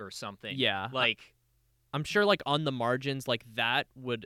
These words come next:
Speaker 2: I'm not sure if, like, the people not voting for him 'cause he's gay, if that would, like,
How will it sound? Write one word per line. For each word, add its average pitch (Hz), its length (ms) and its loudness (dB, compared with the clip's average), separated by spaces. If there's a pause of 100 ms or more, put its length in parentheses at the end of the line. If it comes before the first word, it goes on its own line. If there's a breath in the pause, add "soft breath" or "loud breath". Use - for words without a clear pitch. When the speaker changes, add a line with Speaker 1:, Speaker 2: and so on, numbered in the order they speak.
Speaker 2:
I'm 127 140 -4
not 135 140 -2
sure 139 200 -2
if, 123 140 -8
like, 107 300 -4
the 123 100 -6
people 123 300 -8
not 110 220 -4
voting 107 220 -6
for 113 120 -8
him 120 140 -12
'cause 117 220 -12
he's 107 180 -10
gay, 101 480 -4
if - 140 -12
that 101 160 -4
would, 110 100 -14
like, 104 240 -8